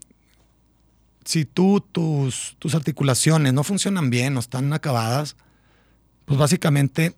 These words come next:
tu cuerpo se decae tanto, o sea, te vas en decadencia, ¿no? Rapidísimo. O sea, si no tienes articulaciones, no tienes, no tienes longevidad, básicamente. Es importantísimo el movimiento.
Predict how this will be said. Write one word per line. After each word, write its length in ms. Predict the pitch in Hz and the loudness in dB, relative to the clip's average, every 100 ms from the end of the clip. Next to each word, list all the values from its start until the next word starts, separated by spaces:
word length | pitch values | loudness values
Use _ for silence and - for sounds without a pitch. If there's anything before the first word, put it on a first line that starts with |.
| - | -10
tu 140 | 123 | -8
cuerpo 520 | - 131 123 156 165 _ _ - | -2 -2 -2 -4 -4 _ _ -14
se 240 | - 123 | -8 -6
decae 380 | 113 - 127 143 | -6 -4 -4 -4
tanto, 580 | - 143 139 - 147 151 | -2 -2 -2 -4 -6 -6
o 100 | 120 | -4
sea, 160 | 127 117 - | -4 -6 -4
te 80 | 131 | -2
vas 180 | 131 | 0
en 60 | 175 | -2
decadencia, 600 | 175 120 117 113 - 98 | -4 -4 -4 -4 -4 -8
¿no? 240 | 101 117 156 - _ - | -8 -8 -10 -16 _ -6
Rapidísimo. 880 | 135 131 120 123 139 135 127 101 101 - | 0 0 0 -2 0 -2 -2 -6 -12 -18
O 40 | |
sea, 120 | - 127 | -12 -8
si 80 | |
no 100 | 127 | -8
tienes 260 | 123 156 156 | -6 -6 -4
articulaciones, 680 | 160 139 - 123 131 151 165 | -6 -8 -10 -6 -2 0 0
no 140 | 175 | 0
tienes, 320 | - 143 143 160 - | -2 -4 -4 -6 -6
no 120 | 139 | -6
tienes 240 | 131 143 151 | -4 -2 -2
longevidad, 560 | 147 - 107 117 113 | -4 -6 -6 -6 -6
básicamente. 640 | 107 117 135 131 117 110 - _ _ _ | -8 -8 -4 -2 -2 -4 -14 _ _ _
Es 80 | - | 0
importantísimo 840 | 175 - 139 135 131 151 143 165 160 | 2 2 -2 0 -2 0 0 0 0
el 60 | |
movimiento. 580 | 156 131 123 120 110 - | -2 -2 -2 -2 -4 -8